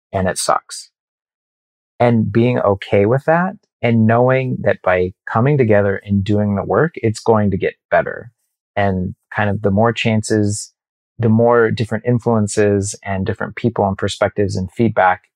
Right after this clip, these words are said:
and more iterations you go through, the better it becomes, and to not treat it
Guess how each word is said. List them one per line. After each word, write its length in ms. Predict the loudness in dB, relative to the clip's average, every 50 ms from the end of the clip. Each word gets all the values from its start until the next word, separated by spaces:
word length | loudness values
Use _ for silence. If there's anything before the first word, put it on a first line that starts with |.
| _
and 140 | -4 -2 -2
more 180 | 0 0 0 0
iterations 540 | 0 2 2 2 2 2 0 -2 -2 -2
you 80 | -2 -2
go 220 | -2 -2 -2 -2
through, 460 | -4 -6 -6 -4 -2 -2 -2 -2 -2 -4
the 60 | -4
better 280 | 0 0 0 0 0 -2
it 140 | -4 -4 -6
becomes, 800 | -12 -10 -6 -4 -2 -2 -2 -2 -4 -8 -10 -8 -8 -10 -10 _ _ _ _ _ _ _ _ _ 0
and 100 | 0 0
to 120 | 2 2 2
not 280 | 2 2 2 0 _
treat 300 | -6 -4 0 0 2 2
it 160 | 2 0 0